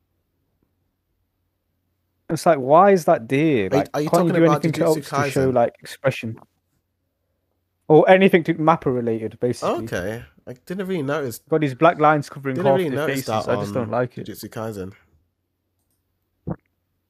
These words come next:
Speaker 1: It's there with all mappa.
Speaker 2: Okay. I guess it's just the style that they do.
Speaker 1: Yeah. Yeah, Wit Studio has that weird borders.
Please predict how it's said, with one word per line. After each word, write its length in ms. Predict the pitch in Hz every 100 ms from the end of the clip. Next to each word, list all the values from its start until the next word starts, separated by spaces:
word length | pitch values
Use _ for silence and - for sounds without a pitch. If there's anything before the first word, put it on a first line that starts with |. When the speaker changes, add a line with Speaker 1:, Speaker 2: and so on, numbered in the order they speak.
| -
Speaker 1:
It's 140 | 147
there 160 | 185 202
with 160 | 131 117
all 220 | 120 123
mappa. 320 | 110 110 120
Speaker 2:
Okay. 440 | 117 185 - 101 107
I 80 | 123
guess 200 | 160 165
it's 80 | 139
just 180 | 131 -
the 60 |
style 420 | 104 - 104 113 98
that 140 | 90
they 100 | 87
do. 280 | 85 92 92 _ _ - - _ _ _ _ _ _ _ _ _ _ _ _ _ _ _ _ _ _ _ _ _ _ _ _ _ -
Speaker 1:
Yeah. 500 | 120 117 117 113 117 _ _ _ _ _ _ _ _ _
Yeah, 160 | 143 139
Wit 260 | 143 151
Studio 380 | - 165 139 135
has 200 | 139 127
that 220 | 123 110
weird 400 | 117 117 123 117
borders. 580 | 117 117 127 135 135 -